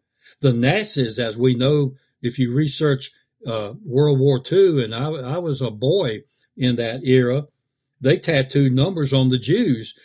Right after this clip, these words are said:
and they did this to dehumanize the Jew.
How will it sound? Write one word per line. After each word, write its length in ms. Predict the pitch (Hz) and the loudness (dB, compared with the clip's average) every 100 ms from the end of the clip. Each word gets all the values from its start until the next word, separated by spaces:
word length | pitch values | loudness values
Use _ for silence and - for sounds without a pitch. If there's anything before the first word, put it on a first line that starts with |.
| - | -2
and 140 | 135 | 2
they 140 | 143 156 | 4 2
did 320 | 160 226 143 | 0 -2 0
this 420 | 214 233 185 - _ - | 0 2 -2 -8 _ -2
to 160 | 170 | 0
dehumanize 1080 | 135 202 226 165 240 254 151 120 113 113 - | 0 0 -2 0 2 4 2 0 -2 -4 -4
the 120 | 123 | -6
Jew. 400 | 104 131 117 92 | 0 2 2 -2